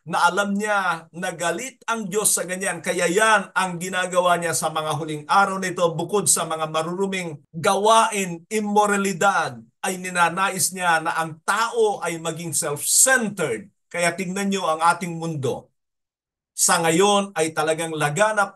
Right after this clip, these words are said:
itong mga ganitong mga kamera. At sa halip na gagamitin sa ikaluluwalhati ng Diyos, ay ginagamit ng marami para mapagkakitaan. Nais kong sabihin sa inyo na hindi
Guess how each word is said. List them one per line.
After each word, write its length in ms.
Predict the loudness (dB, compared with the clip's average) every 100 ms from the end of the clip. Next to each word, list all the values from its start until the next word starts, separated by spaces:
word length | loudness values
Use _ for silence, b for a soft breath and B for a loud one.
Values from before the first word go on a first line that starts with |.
| -10
itong 240 | -10 -10
mga 260 | -2 -2 0
ganitong 600 | 0 -2 -2 0 -2 -4
mga 400 | -4 -2 -2 -6 _ _
kamera. 560 | -4 -2 0 -2 -4 -8 -12 _ _ _ _ _ _ _
At 240 | -4 -2
sa 120 | -2 -2 -2
halip 320 | -2 -4 -4
na 240 | -4 -2
gagamitin 800 | 0 -2 0 -2 -4 -6 -8 -6
sa 160 | -4 -6
ikaluluwalhati 1120 | -6 -6 -4 -4 0 0 0 0 0 0 -2
ng 120 | -6 -6
Diyos, 400 | -4 0 -2 0
ay 160 | -2 -2
ginagamit 960 | -4 -2 0 -2 0 2 4 2 -2 -4
ng 160 | -6 -2
marami 640 | 0 2 2 0 -4 b b b 2
para 400 | 4 6 2 0 -4
mapagkakitaan. 1200 | -6 -4 -6 -4 -4 -6 -10 0 0 0 -6 -14 -20 _ _
Nais 240 | 0 2 0
kong 160 | 0
sabihin 400 | -2 -2 -4 -4
sa 160 | -2 -4
inyo 320 | -4 -8 -10 _ _
na 160 | -2 -2
hindi 640 | -2 -8 -12 -10 -4 -2